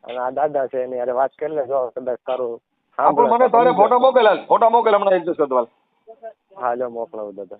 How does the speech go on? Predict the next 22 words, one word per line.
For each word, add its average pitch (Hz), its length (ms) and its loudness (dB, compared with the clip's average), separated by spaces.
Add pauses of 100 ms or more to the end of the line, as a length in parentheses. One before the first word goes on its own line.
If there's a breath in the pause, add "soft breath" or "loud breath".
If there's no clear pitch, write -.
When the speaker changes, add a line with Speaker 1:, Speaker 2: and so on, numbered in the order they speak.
Speaker 2:
હાલો, 156 260 -4
બે 214 360 4
તારો 226 360 4
છોકરીનો 226 400 2
અને 220 100 0
બધાના 220 220 4
ફોટા 208 200 2
મોકલો 208 200 4
ફટાફટ 160 280 4
હો. 523 200 0 (720)
Speaker 1:
હા, 139 160 2
મોકલાવું 107 460 -8
હાલો. 110 160 -14
Speaker 2:
ઓકે. 160 300 -2 (880)
Speaker 1:
હા. - 100 -20 (1900)
Speaker 2:
હાલો. 151 280 -6 (960)
Speaker 1:
હા 131 140 0
દાદા, 127 420 -2
મોકલાવ્યો 127 520 -4
જો 139 240 -6
ફોટા 117 240 -8
તમને. 110 300 -14